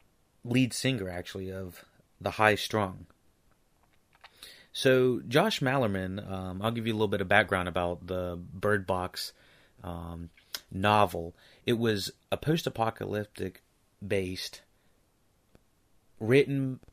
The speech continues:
before the movie The Happening. And when I say that, The Happening and this Bird Box movie have a lot in common.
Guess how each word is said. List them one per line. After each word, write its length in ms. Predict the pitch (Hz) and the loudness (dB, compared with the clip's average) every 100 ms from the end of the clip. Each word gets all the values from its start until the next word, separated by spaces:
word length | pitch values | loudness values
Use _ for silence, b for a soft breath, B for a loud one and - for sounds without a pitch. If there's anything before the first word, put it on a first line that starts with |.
| 107 | -4
before 760 | 110 - - 123 117 117 117 | -2 -2 0 2 4 2 2
the 100 | 104 | 0
movie 380 | 98 95 101 98 | 0 0 0 0
The 140 | 90 85 | 0 0
Happening. 560 | 98 85 - 85 82 | 2 0 -2 -10 -10
And 100 | 82 | -8
when 100 | 92 | -6
I 100 | 92 | -6
say 320 | 92 - 135 | -4 -2 -2
that, 340 | 139 135 131 101 | 0 0 0 -2
The 80 | 92 | -4
Happening 640 | 117 123 - 123 127 123 | -2 -2 -4 -6 -6 -6
and 340 | 98 95 98 87 | -8 -6 -6 -8
this 340 | 95 101 92 | -4 -4 -4
Bird 320 | - 107 113 107 | -8 -4 -2 0
Box 320 | 117 117 - | -2 -2 -6
movie 300 | 127 127 127 | -8 -6 -4
have 180 | 101 90 | -4 -4
a 60 | |
lot 400 | 87 87 95 92 | -2 -2 -2 -4
in 80 | 92 | -8
common. 480 | - 90 85 95 | -10 -10 -10 -14